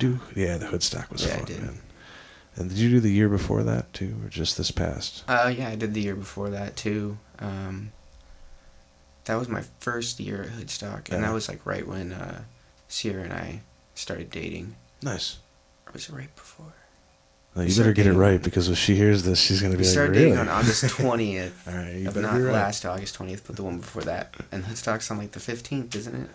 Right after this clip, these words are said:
Speaker 2: it? So
Speaker 1: Third weekend in August, yeah.
Speaker 2: Something like that, but
Speaker 1: Something like that.
Speaker 2: I got the date right for us dating, but the Hoodstock date, not
Speaker 1: You got
Speaker 2: sure.
Speaker 1: the important one
Speaker 2: Yeah,
Speaker 1: right. That's the
Speaker 2: that's
Speaker 1: only one that
Speaker 2: the
Speaker 1: matters, man. Everything else is, is lollipops and roses from there. But no,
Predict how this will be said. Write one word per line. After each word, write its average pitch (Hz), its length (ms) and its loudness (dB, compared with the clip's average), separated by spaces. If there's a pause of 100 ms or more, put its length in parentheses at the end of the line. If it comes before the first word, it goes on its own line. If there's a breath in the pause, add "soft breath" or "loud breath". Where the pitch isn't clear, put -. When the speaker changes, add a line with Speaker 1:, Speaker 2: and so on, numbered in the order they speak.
(100)
Speaker 2:
it? - 120 -10
So - 300 -8
Speaker 1:
Third 107 540 -2
weekend 101 400 -2
in 95 160 -2
August, 92 480 -4
yeah. 80 640 -10 (160)
Speaker 2:
Something - 280 -20
like - 160 -20
that, - 140 -16 (180)
but 101 260 -12
Speaker 1:
Something - 300 0
like 82 140 -8
that. 80 220 -6 (420)
Speaker 2:
I - 40 -16
got 110 200 -2
the 104 80 -4
date 113 520 -2
right 120 280 -8
for 113 180 -6
us 113 140 -4 (140)
dating, 98 580 -2
but 90 300 -6
the 101 100 -8
Hoodstock 107 520 -4
date, 92 280 -4
not 90 180 -6
Speaker 1:
You 147 100 6
got 165 100 10
Speaker 2:
sure. - 80 4
Speaker 1:
the 151 100 8
important 123 420 6
one 107 80 6
Speaker 2:
Yeah, 92 140 6
Speaker 1:
right. 98 140 4
That's 101 240 6
the 113 40 8
Speaker 2:
that's 110 100 10
Speaker 1:
only 113 80 10
one 113 120 10
that 113 80 10
Speaker 2:
the 104 60 6
Speaker 1:
matters, 92 340 6
man. 95 160 6
Everything 107 260 8
else 101 260 6
is, 90 360 2
is 87 340 0
lollipops 92 540 2
and 95 100 2
roses 90 340 2
from 87 200 -2
there. 87 280 -2
But 82 140 -2
no, 85 280 -2